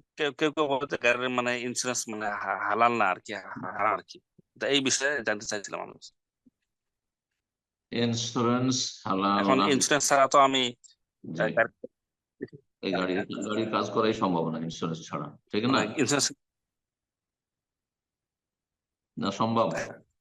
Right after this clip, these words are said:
Speaker 2: ইন্স্যুরেন্স ছাড়া যদি গাড়ির আপনি ডিলারশিপ রাখতে পারেন, ডিলার থাকতে পারেন, তাহলে ইন্স্যুরেন্সটা নিয়েন না।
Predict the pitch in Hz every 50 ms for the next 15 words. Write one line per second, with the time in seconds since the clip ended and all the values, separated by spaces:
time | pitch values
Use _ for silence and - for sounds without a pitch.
0 | _ _ _ _ 95 107 117 110 - - 123 127 131 127 - - 123 120 117 117
1 | 117 117 113 107 113 101 92 98 98 95 95 101 107 98 92 - - 104 98 92
2 | 101 104 104 101 101 - - 107 98 95 98 98 - - - - - 120 120 117
3 | 113 107 101 - - - - 82 82 92 92 95 101 - 110 113 113 113 131 127
4 | 120 131 135 131 131 127 127 - 135 131 131 127 131 135 131 131 135 139 139 131
5 | 120 107 101 107